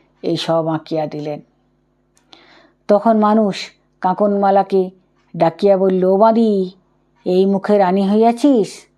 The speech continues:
হাতের কাঁকনের নাগন দাসী, সেই হইল রানী, রানী হইলেন দাসী।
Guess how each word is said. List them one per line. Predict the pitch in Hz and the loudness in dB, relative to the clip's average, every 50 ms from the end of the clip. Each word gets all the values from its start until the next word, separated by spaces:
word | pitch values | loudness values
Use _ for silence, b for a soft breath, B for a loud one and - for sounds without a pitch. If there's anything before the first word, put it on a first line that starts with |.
| _ _ _ _ _ _ | _ _ _ _ _ _
হাতের | _ - - 170 - - 196 196 196 190 190 | _ -8 -6 -6 -2 0 0 2 2 0 -2
কাঁকনের | - 185 170 170 - 202 202 202 202 202 196 | -2 -6 -6 -2 -2 -2 0 0 -2 -2 -2
নাগন | 180 175 170 170 175 190 196 196 190 190 | -2 -2 -2 -2 0 0 0 0 0 0
দাসী, | 180 185 170 170 - - 240 254 269 285 285 277 _ _ _ _ _ _ _ _ _ _ | 0 0 0 -2 -2 0 0 2 2 0 -2 -6 _ _ _ _ _ _ _ _ _ _
সেই | - - - 151 165 185 170 156 | -10 -4 -2 0 0 0 -2 0
হইল | 175 185 196 196 196 | 0 0 2 2 0
রানী, | 190 170 160 160 170 185 214 247 277 285 285 - _ _ _ _ _ | 0 0 -2 -2 0 0 2 2 2 2 0 -4 _ _ _ _ _
রানী | 147 139 135 147 160 175 185 | -10 -8 -6 -4 -2 -2 -2
হইলেন | 165 190 196 196 202 202 196 180 165 | -2 -2 0 0 2 0 0 0 0
দাসী। | 160 180 190 190 - 247 226 160 117 - | 0 0 -2 0 0 -2 -2 -2 -4 -10